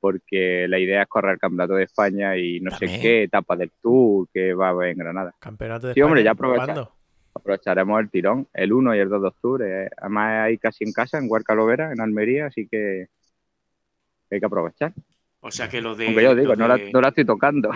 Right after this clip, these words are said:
Speaker 3: lo de Italia ha sido para prepararte la, la etapa del Tour esta de Granada que mencionas, ¿no?
Speaker 1: Eh,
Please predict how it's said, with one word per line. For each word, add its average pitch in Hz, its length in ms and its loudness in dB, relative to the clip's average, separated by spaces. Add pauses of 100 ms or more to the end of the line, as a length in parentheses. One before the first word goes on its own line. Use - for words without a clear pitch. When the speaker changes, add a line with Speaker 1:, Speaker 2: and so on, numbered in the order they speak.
(640)
Speaker 3:
lo 113 160 -10
de 110 80 -4
Italia 131 340 0
ha - 20 4
sido 156 280 0
para 143 240 0
prepararte 120 560 -2
la, 110 260 -2
la 104 120 -6
etapa 113 300 -4
del 104 160 -8
Tour 117 200 -6
esta 104 200 -10
de 104 80 -8
Granada 104 380 -8
que 101 80 -10
mencionas, 98 500 -12
¿no? 107 80 -10
Speaker 1:
Eh, 92 520 -6